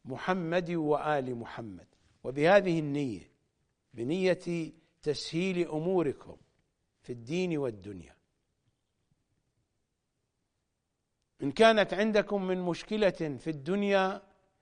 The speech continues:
أو من مشكلة في الدين، فأكثروا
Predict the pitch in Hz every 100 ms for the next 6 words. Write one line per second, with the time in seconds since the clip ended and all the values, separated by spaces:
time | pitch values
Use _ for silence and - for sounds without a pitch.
0 | - 220 269 240 226 190 165 - 240 247
1 | - 180 147 - 123 101 120 87 - _
2 | _ _ _ _ _ _ _ _ _ _
3 | _ _ _ _ _ _ _ _ _ _
4 | _ _ 254 254 262 - - 196 190 185
5 | 196